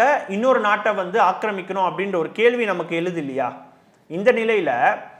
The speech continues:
இமானுவேல் மேக்ரானே ஒரு வலதுசாரி ஆதரவாளர், இஸ்ரேலை ஆதரிக்கக்கூடிய நபர் தான். ஆனால் தன்னுடைய பதவிக்கே ஒரு ஆபத்து வரும் பொழுது அவர் தன்னுடைய வர்க்க நலனையும்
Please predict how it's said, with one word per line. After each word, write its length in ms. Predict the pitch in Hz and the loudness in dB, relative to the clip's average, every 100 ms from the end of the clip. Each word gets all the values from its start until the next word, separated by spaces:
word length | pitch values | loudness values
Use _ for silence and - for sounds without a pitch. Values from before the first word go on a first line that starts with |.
| _ _ 147 | _ _ -8
இமானுவேல் 480 | 170 254 254 254 214 | -2 0 4 4 2
மேக்ரானே 460 | 208 214 196 196 247 240 | -2 0 0 0 0 2
ஒரு 140 | 208 180 | 2 2
வலதுசாரி 520 | 165 220 262 262 214 202 | 2 2 2 2 4 4
ஆதரவாளர், 500 | 180 190 170 170 226 | 4 2 2 2 2
இஸ்ரேலை 400 | 202 - 240 233 208 | -2 2 4 6 6
ஆதரிக்கக்கூடிய 580 | 202 220 226 202 185 185 165 | 4 2 0 -2 -2 -2 0
நபர் 240 | 156 151 | -2 0
தான். 160 | 170 143 135 143 | 0 -2 -6 -4
ஆனால் 280 | 156 202 226 135 | 2 2 2 0
தன்னுடைய 320 | 165 170 160 156 165 | -2 0 0 0 2
பதவிக்கே 580 | 185 262 269 214 254 269 | 6 6 4 0 4 6
ஒரு 120 | 247 190 190 | 6 6 6
ஆபத்து 280 | 226 233 226 180 | 6 2 2 2
வரும் 240 | 190 196 | 2 0
பொழுது 320 | 165 131 131 185 254 - - _ _ | -4 -4 -4 -2 -4 -6 -16 _ _
அவர் 320 | - 160 240 214 | 0 2 4 2
தன்னுடைய 480 | 196 190 160 175 254 240 - - 147 | 0 0 0 2 4 4 0 -4 2
வர்க்க 320 | 170 185 240 | 2 4 2
நலனையும் 480 | 202 185 160 180 247 | 2 0 -2 -6 -6